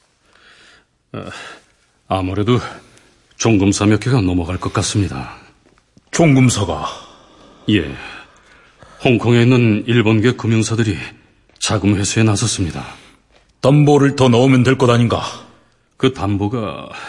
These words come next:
Speaker 1: 어이없는 액수입니다.
Speaker 2: 얼마를 요구하는데?
Speaker 1: 한 종금사의 경우 오억에서 육억 달러 사이를 요구한답니다.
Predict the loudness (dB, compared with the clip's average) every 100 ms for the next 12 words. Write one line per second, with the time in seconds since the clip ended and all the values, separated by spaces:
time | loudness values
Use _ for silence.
0 | -20 _ _ _ _ _ _ -2 0 2
1 | 2 2 0 2 0 0 -2 -2 -2 -2
2 | -4 -10 -14 -20 _ _ _ _ _ _
3 | _ _ -4 2 2 4 2 0 -2 -6
4 | -8 -8 -10 -12 -18 -20 -18 -16 -14 -16
5 | -18 _ _ _ -6 -2 -2 -4 -14 -12
6 | 0 2 2 2 0 -2 -2 0 2 2
7 | 0 -6 -10 -16 -20 _ _ _ _ -2
8 | 2 2 2 0 0 0 2 2 0 -2
9 | 0 2 2 2 2 0 -2 -4 -2 0
10 | 2 0 0 -2 -4 -8 -10